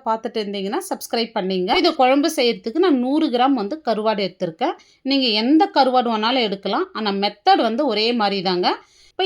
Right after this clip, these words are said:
இதுல வந்து வெது வெதுப்பான தண்ணி சேர்த்துங்க. ரொம்ப சூடான தண்ணியை சேர்க்காதீங்க, லைட்டா சூடு இருந்தா போதும். இப்ப இதோட வந்து ஒரு கால் ஸ்பூன் மஞ்சள் தூள் சேர்த்துட்டு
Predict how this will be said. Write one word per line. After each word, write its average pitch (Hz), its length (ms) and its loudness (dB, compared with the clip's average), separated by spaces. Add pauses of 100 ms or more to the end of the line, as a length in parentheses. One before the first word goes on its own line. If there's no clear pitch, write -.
(140)
இதுல 311 180 4 (100)
வந்து 247 200 0 (120)
வெது 233 240 2
வெதுப்பான 277 540 2
தண்ணி 233 200 0 (100)
சேர்த்துங்க. 196 460 -4 (360)
ரொம்ப 311 300 0 (100)
சூடான 262 400 2 (100)
தண்ணியை 240 320 0
சேர்க்காதீங்க, 202 520 -4 (180)
லைட்டா 254 380 -2 (100)
சூடு 262 260 0
இருந்தா 226 320 0
போதும். 202 320 -2 (680)
இப்ப - 180 -4
இதோட 277 340 6
வந்து 254 180 0
ஒரு 311 100 -2 (100)
கால் 240 300 4
ஸ்பூன் 427 260 -4 (120)
மஞ்சள் 226 420 -2
தூள் 240 120 -4 (100)
சேர்த்துட்டு 208 360 -4